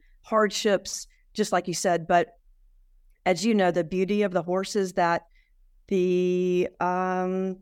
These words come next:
the playground is leveled when you have the horse. They omit so many of the challenges that the kids are facing, whether it's, you know,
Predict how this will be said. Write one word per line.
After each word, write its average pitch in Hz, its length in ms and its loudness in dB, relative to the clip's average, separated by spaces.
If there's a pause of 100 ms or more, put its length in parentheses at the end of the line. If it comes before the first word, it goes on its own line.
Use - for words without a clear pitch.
(480)
the 202 80 -4
playground 220 500 2
is 202 140 0
leveled 165 400 -2 (560)
when 196 320 0
you 196 160 0
have 175 180 0
the 175 80 -2
horse. 185 440 -4
They 185 360 0
omit 185 720 -2
so 185 280 2
many 202 460 0
of 160 140 -2
the 170 80 -4
challenges 160 580 -2
that - 140 -8
the 170 80 -4
kids 160 260 -4
are 147 80 -2
facing, 160 600 -2
whether 156 280 0
it's, - 280 -6 (500)
you 185 100 -4
know, 165 240 -2